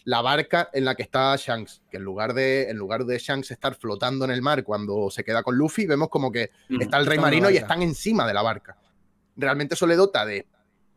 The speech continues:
Speaker 1: posi-,
Speaker 2: Mm.
Speaker 1: primero de, de poder grabar eso bien y que se vea
Speaker 2: Ya.
Speaker 1: bien en pantalla y tal. Y
Speaker 3: Que se vea
Speaker 1: segundo,
Speaker 3: mejor, claro.
Speaker 1: que se vea mejor. Y segundo, que te quita un poco la incongruencia de, "Ños, le mordió el brazo y sigue flotando y aún agarra a Luffy". Y es como muy artificial a lo mejor, en, en animación no lo notas,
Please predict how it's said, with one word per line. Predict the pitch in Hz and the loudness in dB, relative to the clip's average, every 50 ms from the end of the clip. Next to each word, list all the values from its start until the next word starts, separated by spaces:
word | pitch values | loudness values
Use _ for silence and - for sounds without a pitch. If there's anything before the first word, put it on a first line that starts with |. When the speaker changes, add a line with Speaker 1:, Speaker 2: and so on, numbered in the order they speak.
| _ _ _ _ - | _ _ _ _ -4
Speaker 1:
posi-, | 175 160 - - 151 123 | -2 -2 -2 -4 -6 -4
Speaker 2:
Mm. | 117 113 110 | -4 -4 -4
Speaker 1:
primero | 107 147 151 180 196 220 | -2 0 0 2 4 4
de, | 214 202 180 160 | 6 6 6 6
de | 151 143 151 139 | 4 2 0 0
poder | - 135 135 156 160 | 2 2 2 2 2
grabar | 160 165 156 151 156 160 | 2 2 2 2 2 2
eso | 156 - 165 143 | 0 0 -2 -2
bien | 120 117 120 117 98 - _ _ _ | -2 -2 -4 -6 -8 -10 _ _ _
y | - 127 | -10 -8
que | - 123 | -8 -6
se | - 131 | -6 -4
vea | 117 120 120 | -2 0 0
Speaker 2:
Ya. | 123 | 0
Speaker 1:
bien | 127 123 131 | 0 -2 -2
en | 120 | -4
pantalla | 120 113 107 107 - 135 160 160 156 143 | -4 -6 -4 -2 0 2 4 4 2 2
y | 139 127 | 0 -2
tal. | - 127 117 110 - - | -2 -2 -2 -2 -4 -6
Y | 131 | -6
Speaker 3:
Que | 151 | -4
se | - - 151 | -2 2 4
vea | 147 151 | 6 6
Speaker 1:
segundo, | 151 160 143 | 6 4 2
Speaker 3:
mejor, | - 117 123 131 127 | 0 0 0 -2 -2
claro. | 113 117 113 110 | -2 -4 -6 -6
Speaker 1:
que | 120 127 | -6 -4
se | - 127 | -2 0
vea | 139 151 | 0 2
mejor. | 156 139 143 135 - - - _ _ | 2 2 2 0 0 -4 -14 _ _
Y | - 147 | -8 -8
segundo, | - - 139 127 131 147 160 170 180 214 - - - _ _ _ _ - | -6 -2 0 2 2 2 4 2 2 0 0 -2 -8 _ _ _ _ -4
que | - 151 139 | -2 -2 -2
te | - 143 107 | -2 -4 -6
quita | 131 127 - 156 | -4 -2 0 0
un | 156 147 | 0 0
poco | 151 156 147 180 | 0 0 0 0
la | 175 180 | 0 0
incongruencia | 165 160 151 143 143 143 135 135 151 160 - 196 156 | -2 -2 -2 -2 -2 0 0 0 0 0 0 0 0
de, | 135 127 | 0 0
"Ños, | 160 202 170 | -2 -2 -2
le | 135 | -2
mordió | 113 107 104 98 110 131 | -4 -4 -4 -4 -2 0
el | 147 | 2
brazo | 135 139 160 196 208 - 220 196 - | 2 2 2 2 0 0 -2 -2 -2
y | 131 123 | -4 -6
sigue | - 151 143 165 | -6 -4 -4 -4
flotando | - 170 143 127 - 160 185 208 214 196 196 175 | -2 -2 -2 0 2 2 2 2 4 2 2 2
y | 135 139 131 | 2 0 -2
aún | 123 139 147 | -2 -2 -2
agarra | 160 170 180 170 170 143 | -2 0 0 2 2 2
a | 131 | 2
Luffy". | 139 180 226 - - 185 160 | 2 0 0 -2 -4 -4 -2
Y | 120 135 | -2 -2
es | - | -2
como | - 170 175 180 | -2 -4 -2 -2
muy | 165 165 175 180 185 180 - - | 0 0 2 2 2 0 -2 -4
artificial | 147 - - 135 - - - - 185 185 | -6 -6 -6 -10 -12 -8 -4 0 2 2
a | 165 | 2
lo | 135 131 | 2 0
mejor, | 131 120 147 196 190 | 0 0 0 0 0
en, | 143 127 120 113 | 0 -2 -6 -6
en | 113 127 | -6 -6
animación | 123 117 120 117 107 - 120 120 | -4 -4 -4 -6 -6 -6 -6 -4
no | 127 135 131 | -4 -2 -2
lo | 135 139 | -2 0
notas, | 139 156 175 - 127 120 | 0 -2 -2 -2 -4 -6